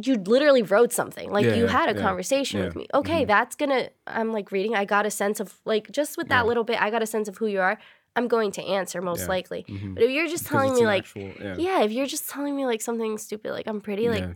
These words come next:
Speaker 1: "Great,
Speaker 2: Yeah.
Speaker 1: thanks." Like, thanks for the compliment. I'm not trying to be bratty or
Speaker 2: Mm-hmm.
Speaker 1: anything like that, but it's like, just talk to me how you would talk to me in real life, because
Speaker 2: Yeah.
Speaker 1: in real life, you don't just go up to someone and you're
Speaker 2: It's like,
Speaker 1: like,
Speaker 2: "You're pretty." And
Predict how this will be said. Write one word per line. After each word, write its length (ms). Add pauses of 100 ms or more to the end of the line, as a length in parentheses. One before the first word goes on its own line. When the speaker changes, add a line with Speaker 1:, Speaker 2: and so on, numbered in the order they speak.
Speaker 1:
"Great, 440 (140)
Speaker 2:
Yeah. 140
Speaker 1:
thanks." 320
Like, 220
thanks 220
for 100
the 80
compliment. 500
I'm 100
not 140
trying 240
to 20
be 100
bratty 460
or 140
Speaker 2:
Mm-hmm. 100
Speaker 1:
anything 320
like 180
that, 220
but 120
it's 180
like, 260 (600)
just 160
talk 220
to 80
me 140
how 120
you 180
would 100
talk 260
to 60
me 120
in 80
real 180
life, 240
because 400 (260)
Speaker 2:
Yeah. 160
Speaker 1:
in 100
real 200
life, 240
you 80
don't 140
just 180
go 140
up 180
to 100
someone 360
and 100
you're 60
Speaker 2:
It's 100
like, 220
Speaker 1:
like, 80
Speaker 2:
"You're 100
pretty." 280
And 80